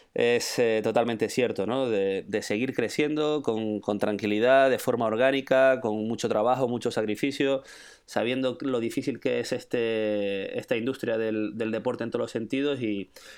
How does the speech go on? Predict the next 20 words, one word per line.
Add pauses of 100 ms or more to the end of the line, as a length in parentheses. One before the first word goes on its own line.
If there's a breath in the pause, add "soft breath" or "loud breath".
(120)
y
bueno,
y
hemos,
eh,
ya,
digamos,
lanzado
esta
división
de
fútbol (300 soft breath)
con
Sufiel
Abdelkader
al
frente
de
la
misma